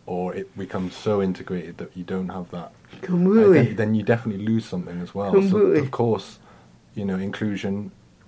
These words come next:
Speaker 2: Yeah.
Speaker 1: and integration and things like that, that they have their upsides, but they definitely have their downsides,
Speaker 2: Yeah.
Speaker 1: right?
Speaker 2: Completely.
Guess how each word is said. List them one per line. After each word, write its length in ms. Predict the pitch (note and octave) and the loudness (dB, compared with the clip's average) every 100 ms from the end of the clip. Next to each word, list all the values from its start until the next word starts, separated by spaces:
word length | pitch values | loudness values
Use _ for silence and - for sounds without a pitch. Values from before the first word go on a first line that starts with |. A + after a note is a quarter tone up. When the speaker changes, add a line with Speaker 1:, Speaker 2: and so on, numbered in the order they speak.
| - | -12
Speaker 2:
Yeah. 200 | - - - | -8 -6 -6
Speaker 1:
and 200 | G2 G2 | -6 -6
integration 520 | G#2 - G#2 F#2+ G2+ | -8 -6 -6 -4 -6
and 40 | G2+ | -8
things 180 | F#2+ G2 | -8 -6
like 160 | F#2+ | -8
that, 120 | - | -10
that 100 | G2+ | -10
they 140 | F#2 F#2 | -8 -6
have 180 | F#2+ F2+ | -6 -4
their 160 | F#2+ | -4
upsides, 420 | G2+ - F2+ F2+ | -4 -6 -8 -8
but 240 | - F2 F#2 | -8 -12 -10
they 80 | F2+ | -10
definitely 360 | F#2 F#2+ F#2 | -8 -6 -6
have 180 | F2+ E2+ | -8 -10
their 120 | E2+ | -10
downsides, 640 | F#2+ G#2 G#2 E3 D#3 C3+ | -4 -4 0 0 0 -2
Speaker 2:
Yeah. 80 | - | -8
Speaker 1:
right? 140 | E3+ - - - - - - - | -12 -12 -20 -20 -20 -20 -20 -2
Speaker 2:
Completely. 580 | A3 G#3 A3+ F3+ C#3 | 0 4 4 4 2